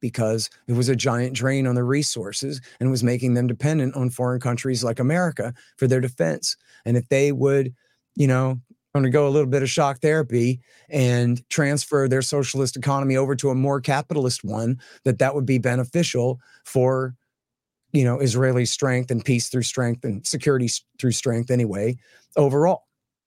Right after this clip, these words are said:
Um, and, and they say in there, "With the ultimate goal of weaning Israel off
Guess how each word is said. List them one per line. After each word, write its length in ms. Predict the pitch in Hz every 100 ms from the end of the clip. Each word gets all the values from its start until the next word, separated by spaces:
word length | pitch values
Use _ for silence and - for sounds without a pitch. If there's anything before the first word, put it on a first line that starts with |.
| - - -
Um, 300 | 123 123 123
and, 200 | 143 131
and 300 | 143 135 -
they 140 | 143 151
say 340 | 127 151 208
in 80 | 185
there, 120 | 120
"With 120 | 123
the 80 | 123
ultimate 400 | 151 220 247 220
goal 260 | 131 135 160
of 140 | 127
weaning 540 | 113 139 190 202 170 170
Israel 500 | 151 175 170 135 139
off 380 | 139 139 170